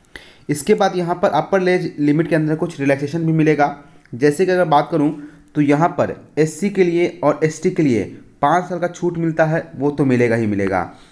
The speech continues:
उसी प्रकार से अगर मैं बात करता हूँ तो ओबीसी के लिए यहाँ पर तीन साल का छूट मिलता है, वो मिलेगा ही मिलेगा।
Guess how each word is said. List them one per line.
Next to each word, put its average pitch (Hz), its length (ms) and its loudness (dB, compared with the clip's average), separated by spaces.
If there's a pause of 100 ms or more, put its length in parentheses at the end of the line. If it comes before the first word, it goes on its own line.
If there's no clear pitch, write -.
(140)
उसी 143 200 -2
प्रकार 190 320 2
से 185 120 -6
अगर 170 140 -4
मैं 160 200 2
बात 160 180 2
करता 156 220 -2
हूँ 123 320 -2 (260)
तो - 80 -4
ओबीसी 160 400 2
के 175 120 0
लिए 175 100 4
यहाँ 165 180 2
पर 165 200 2 (360)
तीन 180 200 0
साल 165 200 0
का 156 120 0
छूट 160 300 -2
मिलता 147 300 2
है, 151 80 4
वो 143 180 2
मिलेगा 120 320 2
ही 113 120 0
मिलेगा। 90 320 -2